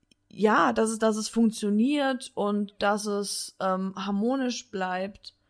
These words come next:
Und deswegen kann man dann viel eher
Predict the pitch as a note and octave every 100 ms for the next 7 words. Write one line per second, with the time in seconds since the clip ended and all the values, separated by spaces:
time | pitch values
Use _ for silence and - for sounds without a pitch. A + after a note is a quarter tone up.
0 | _ _ _ _ - G3 G#3 G#3+ G#3 G#3
1 | G#3 G3+ G3+ G3 B3 B3+ B3+ A#3+ A3+ A3
2 | F#3+ F#3 F#3